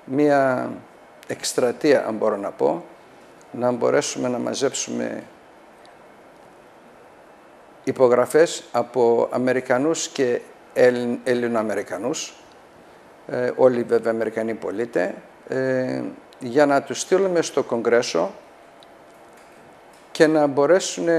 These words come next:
να ξαναφέρουν την, ε, την απόφαση της, ε, Αμερικανικής Βουλής να, ε, αναγνωρίσουν το κρατήδιο των Σκοπίων με το συνταγματικό τους όνομα το δύο χιλιάδες τέσσερα,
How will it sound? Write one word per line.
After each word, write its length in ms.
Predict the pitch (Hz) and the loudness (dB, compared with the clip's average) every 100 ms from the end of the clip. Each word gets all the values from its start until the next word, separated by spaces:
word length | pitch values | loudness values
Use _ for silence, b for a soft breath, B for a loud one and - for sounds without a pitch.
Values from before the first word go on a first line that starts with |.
| 139 | 0
να 140 | 127 139 | -2 -4
ξαναφέρουν 880 | - 131 131 131 160 156 160 147 135 - - | -2 -2 -2 2 2 2 0 -2 -4 -16 -4
την, 360 | 156 147 143 | 0 2 0
ε, 460 | 135 131 127 123 113 - - - - - - - - - - - | 0 0 0 -2 -4 -10 -16 -20 -20 -20 -20 -20 -20 -20 -20 0
την 200 | 151 131 | 2 4
απόφαση 960 | 127 - 180 - 147 - 147 135 127 - - - - - - - - - - - - - - - - - - - | 2 4 4 4 -2 -2 -2 -4 -4 -12 -20 -20 -20 -20 -20 -20 -20 -20 -20 -20 -20 -20 -20 -20 -20 -20 -20 -4
της, 420 | 139 127 - - | -2 0 -2 2
ε, 220 | 139 127 - | 2 2 0
Αμερικανικής 600 | 131 127 131 123 175 135 | -2 0 0 2 0 2
Βουλής 360 | 127 156 147 | 2 2 2
να, 120 | 135 127 - - - | 0 -2 -2 -12 -10
ε, 480 | 117 117 120 113 113 104 - - - - - | -4 0 0 -2 -4 -6 -12 -20 -20 -20 -6
αναγνωρίσουν 880 | 131 131 120 123 131 170 - 131 110 | 0 2 2 2 2 2 0 -2 -2
το 100 | 117 | -4
κρατήδιο 540 | - 123 123 151 131 | 0 0 0 -2 0
των 120 | - | -2
Σκοπίων 520 | 117 - 117 - 135 123 | -6 -4 -6 0 0 0
με 160 | 117 | -2
το 100 | 113 | -6
συνταγματικό 640 | - - 117 117 110 131 127 | -6 -4 -2 -4 0 0 0
τους 160 | - | 0
όνομα 300 | 123 120 107 | 0 0 -4
το 120 | - | -6
δύο 120 | 110 110 | -6 -8
χιλιάδες 400 | 107 98 90 - | -6 -8 -6 -2
τέσσερα, 420 | 131 - 180 | 0 0 -2